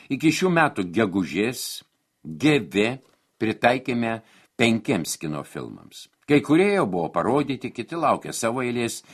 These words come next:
bet visiems parengti G V tekstai.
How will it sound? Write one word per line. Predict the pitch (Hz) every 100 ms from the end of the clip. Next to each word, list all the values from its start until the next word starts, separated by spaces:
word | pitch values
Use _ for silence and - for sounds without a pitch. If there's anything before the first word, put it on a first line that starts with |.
| - -
bet | 104 123 - -
visiems | 104 98 - 131 143 - -
parengti | - 98 92 82 - - 156 143 _ _
G | - - 98
V | 104 98
tekstai. | - - - - 50